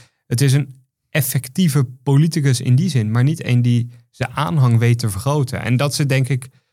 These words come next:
dus deels in gewoon de, de grote mate van concurrentie die,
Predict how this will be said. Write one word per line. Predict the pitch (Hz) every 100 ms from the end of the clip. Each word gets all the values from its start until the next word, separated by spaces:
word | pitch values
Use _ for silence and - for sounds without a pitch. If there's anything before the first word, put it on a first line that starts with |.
| _
dus | _ 120
deels | 131 156 127
in | 123
gewoon | 120 123
de, | 117 113 -
de | 113
grote | - 127 139 131
mate | 123 120 127 127
van | 117 117 110 - _
concurrentie | 131 120 117 101 120 156 165
die, | 143 147 -